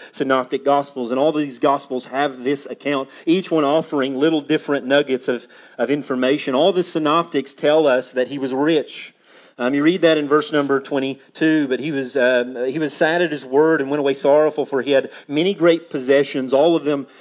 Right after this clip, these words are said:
um, tell us that very, um, that very truth. But not all of them tell us what we would often refer to, and maybe you have a,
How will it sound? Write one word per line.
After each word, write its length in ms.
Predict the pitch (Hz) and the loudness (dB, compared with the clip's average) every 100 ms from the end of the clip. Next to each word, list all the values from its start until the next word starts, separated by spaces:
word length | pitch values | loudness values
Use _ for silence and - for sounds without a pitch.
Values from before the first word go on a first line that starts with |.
| - - | -20 -4
um, 180 | 123 131 | -4 0
tell 220 | 170 151 | 2 2
us 100 | 143 | 0
that 280 | 127 143 135 | 0 -2 0
very, 400 | 139 139 131 120 - _ - _ _ | 0 2 0 -2 -8 _ -20 _ _
um, 640 | 117 120 120 117 113 110 _ 139 | 0 2 2 0 -6 -14 _ -2
that 120 | 139 | 0
very 160 | 135 | 0
truth. 520 | 127 175 165 123 - _ _ _ _ | 0 2 2 2 -6 _ _ _ _
But 100 | 170 | 0
not 120 | 214 | 4
all 220 | 208 247 | 6 6
of 80 | 208 | 6
them 120 | 160 | 2
tell 280 | 143 190 208 | 0 4 6
us 180 | 180 - | 4 4
what 140 | 170 | 2
we 80 | 160 | 4
would 80 | 185 | 4
often 260 | 175 175 165 | 4 2 -2
refer 320 | 147 185 190 | 2 4 4
to, 160 | 190 | 2
and 100 | 139 | 0
maybe 160 | 147 170 | 0 0
you 100 | 165 | 2
have 180 | 151 147 | 2 4
a, 240 | 135 127 | 2 -2